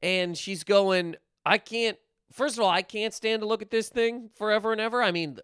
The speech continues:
what the fuck happened to this kid? He has, he doesn't have hair. He looks like he's been hit by radiation. He kinda looks like the Toxic Avenger, but, uh, just not green.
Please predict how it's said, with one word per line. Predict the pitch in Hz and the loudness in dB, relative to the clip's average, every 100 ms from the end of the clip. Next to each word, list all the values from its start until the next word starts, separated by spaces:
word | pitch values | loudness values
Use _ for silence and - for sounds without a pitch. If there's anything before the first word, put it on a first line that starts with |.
| - | -20
what | - 143 349 | -8 0 0
the | 453 | 0
fuck | - 349 | -4 -4
happened | - 339 494 | 0 0 2
to | 285 | 2
this | 175 | 0
kid? | - 359 523 392 190 - - _ | -4 -2 0 -2 -4 -18 -20 _
He | - 208 | -4 0
has, | 190 170 | 2 0
he | 180 | -2
doesn't | 220 160 | -2 -4
have | 123 | 0
hair. | 165 214 | 0 0
He | 151 | 0
looks | 240 262 | -2 -2
like | 262 | -6
he's | 190 | -6
been | 160 | -4
hit | 190 | 0
by | 190 | 0
radiation. | 170 185 175 208 277 - 107 - _ | 0 0 0 0 -2 -8 -12 -16 _
He | - | -10
kinda | 180 208 277 | -6 -2 2
looks | 294 240 | 2 0
like | 208 190 | -4 -8
the | |
Toxic | 165 180 208 - 160 | -2 2 2 0 -6
Avenger, | 143 175 240 185 | 0 0 0 -2
but, | 160 160 156 - | -2 -2 -4 -6
uh, | 139 - 92 _ | -20 -18 -20 _
just | 135 185 | -8 -6
not | 208 208 147 | -2 -2 4
green. | 190 302 349 101 | 4 6 2 -2